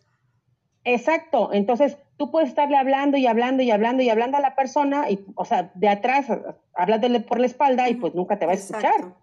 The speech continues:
Speaker 1: Entonces, si tú llegas y los tocas, ellos pueden reaccionar violentamente porque, obviamente, los estás agrediendo de alguna manera,
Speaker 2: Ujú.
Speaker 1: por ejemplo, ¿no?
Speaker 2: Ujú,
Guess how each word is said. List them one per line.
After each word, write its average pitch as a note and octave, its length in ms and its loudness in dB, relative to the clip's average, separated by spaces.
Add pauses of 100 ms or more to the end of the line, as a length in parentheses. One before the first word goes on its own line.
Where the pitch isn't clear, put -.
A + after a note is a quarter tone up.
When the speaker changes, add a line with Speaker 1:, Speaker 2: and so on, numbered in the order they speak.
(140)
Speaker 1:
Entonces, A#3 320 -8
si A3+ 100 -2
tú D4+ 160 2
llegas D#4+ 640 0
y G#3+ 140 0
los A3+ 240 0
tocas, D#4 680 0 (300)
ellos C#4 260 -2
pueden C#4+ 260 2
reaccionar A3+ 380 0
violentamente B3 640 0
porque, F#3 320 -2
obviamente, A3+ 840 -2
los F3 180 -6
estás G3 460 -4 (360)
agrediendo A3+ 720 0
de G#3 100 2
alguna G3 320 0
manera, F#3+ 380 0
Speaker 2:
Ujú. F#3+ 100 -6
Speaker 1:
por D3+ 100 -4
ejemplo, D#3+ 500 -4
¿no? D#3 220 0
Speaker 2:
Ujú, A#3 80 -6